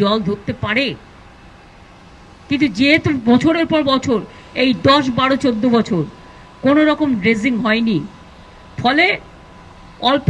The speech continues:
বৃষ্টিতেই ওটা ফ্লাডেড হয়ে যাচ্ছে। তখন জলটা কোথায় আসছে? বাঁকুড়া, বীরভূম, বর্ধমান, হাওড়া, হুগলি। তা এগুলো দেখতে হবে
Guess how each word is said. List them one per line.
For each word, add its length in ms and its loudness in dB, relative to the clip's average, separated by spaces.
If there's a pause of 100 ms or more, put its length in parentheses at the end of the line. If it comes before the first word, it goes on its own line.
(120)
বৃষ্টিতেই 540 0 (840)
ওটা 160 2 (100)
ফ্লাডেড 440 2
হয়ে 160 2
যাচ্ছে। 260 -8 (560)
তখন 200 0 (100)
জলটা 360 2
কোথায় 320 2
আসছে? 240 -4 (1300)
বাঁকুড়া, 440 4 (840)
বীরভূম, 460 4 (800)
বর্ধমান, 500 2 (580)
হাওড়া, 360 2 (260)
হুগলি। 320 -2 (4000)
তা 140 -2
এগুলো 180 4 (100)
দেখতে 300 0
হবে 140 0